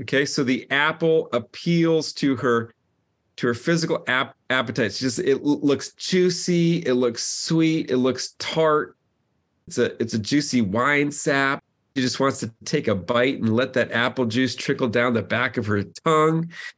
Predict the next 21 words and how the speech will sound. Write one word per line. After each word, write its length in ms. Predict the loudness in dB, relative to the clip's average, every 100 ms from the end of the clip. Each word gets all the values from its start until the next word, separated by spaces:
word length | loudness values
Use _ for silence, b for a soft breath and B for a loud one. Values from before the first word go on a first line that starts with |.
| _ _
you 100 | -2
know? 240 | 0 0 -4 _ _ _
So 180 | -4 -2
she's, 340 | 0 -2 -4 0
ooh, 480 | 4 4 4 2
you 120 | 2 2
know, 180 | 2
she's 280 | 0 0 0 0
jonesing 640 | 0 2 2 2 0 0
for 200 | 0 2
that 280 | 2 0 -2
apple. 540 | 0 0 -2 -4 -6 _ _ _ _ _
And 220 | 0 2 4
then, 360 | 2 2 -4 _ _ _ _ -2
and 140 | 2
then 220 | 2 0 -2
it's 200 | -4 -4 -14
pleasing 540 | -6 -2 0 2 2 0
to 140 | 0
the 180 | 0 0
eye. 560 | 0 2 2 -2 -6